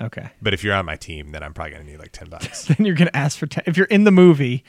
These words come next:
Speaker 1: this is not how real movies
Speaker 2: Yeah,
Speaker 1: work.
Speaker 2: if you're in the movie, you have to
Speaker 1: We
Speaker 2: pay
Speaker 1: have to
Speaker 2: me.
Speaker 1: pay the ma-, the, the,
Speaker 2: Ten dollars.
Speaker 1: the, yes, okay.
Speaker 2: Um,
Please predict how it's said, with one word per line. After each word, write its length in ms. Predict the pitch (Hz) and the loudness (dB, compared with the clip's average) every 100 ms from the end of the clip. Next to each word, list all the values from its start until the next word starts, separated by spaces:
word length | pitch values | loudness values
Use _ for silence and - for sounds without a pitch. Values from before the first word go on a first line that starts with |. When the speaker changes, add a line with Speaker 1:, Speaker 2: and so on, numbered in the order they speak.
| - - | -12 -4
Speaker 1:
this 160 | 175 | -2
is 100 | 202 | -2
not 200 | 175 175 | 0 2
how 120 | 170 151 | 2 4
real 200 | 151 156 | 4 4
movies 480 | 156 151 - - 110 | 4 2 0 -2 0
Speaker 2:
Yeah, 160 | 95 | 0
Speaker 1:
work. 100 | 92 | 2
Speaker 2:
if 160 | 98 - | -2 2
you're 120 | 139 | 2
in 100 | 151 | 2
the 60 | 131 | 0
movie, 220 | 117 107 | 0 2
you 80 | 98 | 2
have 100 | 123 | 2
to 60 | |
Speaker 1:
We 40 | 165 | 4
Speaker 2:
pay 60 | |
Speaker 1:
have 100 | 185 175 | 2 2
to 60 | |
Speaker 2:
me. 60 | 151 | 2
Speaker 1:
pay 560 | 175 156 151 143 - - - - _ - | 2 2 0 -4 -12 -20 -20 -20 _ -12
the 80 | 151 | -6
ma-, 140 | 147 151 | -4 -4
the, 40 | 160 | -4
the, 160 | 147 | -4
Speaker 2:
Ten 120 | 135 82 | -4 -2
dollars. 300 | 78 87 123 | -4 -6 -2
Speaker 1:
the, 120 | 156 | 0
yes, 280 | 135 110 139 | 0 -4 -10
okay. 360 | 127 107 107 _ - - _ | -10 -10 -12 _ -20 -20 _
Speaker 2:
Um, 600 | 104 101 98 90 87 95 | 0 2 4 2 -2 -8